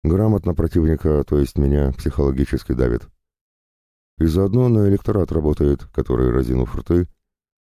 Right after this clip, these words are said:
вылупился на телохранительскую показуху.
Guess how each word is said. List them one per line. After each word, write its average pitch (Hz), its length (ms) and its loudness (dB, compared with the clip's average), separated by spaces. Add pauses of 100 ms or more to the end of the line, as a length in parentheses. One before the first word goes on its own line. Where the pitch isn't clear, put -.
вылупился 95 560 2
на 78 100 2
телохранительскую 71 800 -2
показуху. - 580 -6